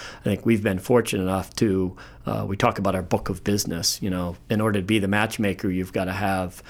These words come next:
while we're hired by the sports properties,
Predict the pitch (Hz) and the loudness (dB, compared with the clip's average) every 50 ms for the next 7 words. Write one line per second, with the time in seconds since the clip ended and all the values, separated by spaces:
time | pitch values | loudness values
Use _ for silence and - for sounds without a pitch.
0 | - - - - 110 98 92 95 92 - 113 110 117 110 110 107 98 92 110 92 | -20 -8 -2 2 2 2 2 0 0 0 2 2 2 2 2 0 0 0 -2 -2
1 | 95 90 87 - - - - 120 117 113 - - 104 95 92 90 - 107 98 95 | -2 -2 -2 -2 -2 0 0 0 0 0 -2 -2 0 2 2 0 0 -2 -2 -2
2 | 92 92 90 - - | -2 -2 -2 -4 -6